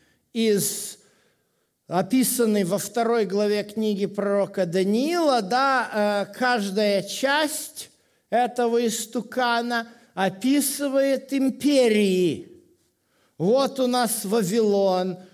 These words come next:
вот у нас Медоперсия, вот у нас Греция, вот у нас Рим. Да, цивилизации есть такие. Но вы понимаете, если вы откроете, тоже полезная вещь,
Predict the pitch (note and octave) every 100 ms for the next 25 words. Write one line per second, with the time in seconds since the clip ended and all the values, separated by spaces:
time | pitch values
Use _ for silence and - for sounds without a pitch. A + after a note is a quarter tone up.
0 | _ C3+ G3 C4 C4 C4 B3+ A#3 A#3+ A3+
1 | A#3+ A3+ A3 G#3 F#3 F3 - - F3 F#3+
2 | B3+ C4 A#3+ A3+ E3+ D#3+ F#3 F3+ F#3 F3+
3 | F3 A#3+ B3 B3 A3+ A3 - F3 D3+ -
4 | - - G3+ B3 A3+ - _ _ - B3+
5 | C#4 F4 F#4+ A#3 C4+ A3 G#3 - D#4 D#4+
6 | C#4+ C#4 A#3 - G#3+ - F#3 D#3+ A#2+ -
7 | - _ _ _ _ _ _ _ _ _
8 | _ _ _ - F#3 B3+ B3+ C#4+ D#4+ F#4
9 | F#4+ E4 A3 B3+ G3+ - - _ _ _
10 | _ _ _ _ G#3 A#3+ - - B3 C4
11 | F4 E4+ - C#4+ C#4 A3+ G3+ - F#3+ F3+
12 | - _ _ _ _ _ A#3 F3+ E3+ F3
13 | G3 G3 F3+ D3+ D#3+ F3+ F3+ F3 C#3 -